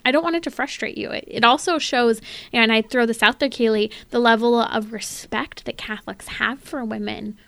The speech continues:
when you understand the respect and honor they do show to Our Lady. Okay, so our next question, Melvin asked, "I would appreciate if you could talk about openness to life in marriage." This is an awesome question. Uh,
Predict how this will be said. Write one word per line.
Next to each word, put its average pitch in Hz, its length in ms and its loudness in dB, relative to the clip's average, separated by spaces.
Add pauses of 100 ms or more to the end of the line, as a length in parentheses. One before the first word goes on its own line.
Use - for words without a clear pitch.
when 233 160 4
you 226 120 4
understand 220 640 -4
the 214 60 -4
respect 214 500 -6
and 214 180 -6
honor 214 360 -4
they 214 160 -4
do 214 180 -6
show - 360 -6
to - 180 -12
Our - 120 -8
Lady. - 400 -14 (440)
Okay, 277 220 4
so 269 380 8
our 269 140 8
next 320 260 0
question, 254 760 2
Melvin 269 640 4
asked, 240 600 2
"I 247 100 6
would 254 100 6
appreciate 349 520 2
if 277 100 0
you 294 80 2
could 349 140 -4
talk 226 400 2
about 220 480 2
openness 294 540 0
to - 120 -6
life 214 460 -2 (100)
in 220 160 -4
marriage." 202 540 -4 (340)
This 269 240 4
is 349 320 4
an 262 420 0
awesome 285 400 6
question. 247 560 4 (300)
Uh, 220 160 10